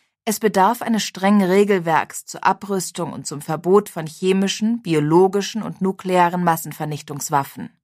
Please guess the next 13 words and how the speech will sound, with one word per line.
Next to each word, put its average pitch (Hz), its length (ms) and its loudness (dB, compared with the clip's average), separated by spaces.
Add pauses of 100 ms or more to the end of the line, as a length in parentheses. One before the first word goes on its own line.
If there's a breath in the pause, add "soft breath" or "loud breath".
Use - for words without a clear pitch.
(1120)
Der 196 180 4
Beitritt 220 540 -2
Deutschlands 196 760 0
zum 165 200 -4
V-N-Atomwaffenverbotsvertrag 190 2500 0 (260)
und 160 180 -6
die 147 100 -4
Stärkung 180 580 0
des 151 160 -10
nuklearen 170 640 0
Nichtverbreitungsvertrags 175 1400 -2
gehören 185 320 0
dazu. 185 480 -2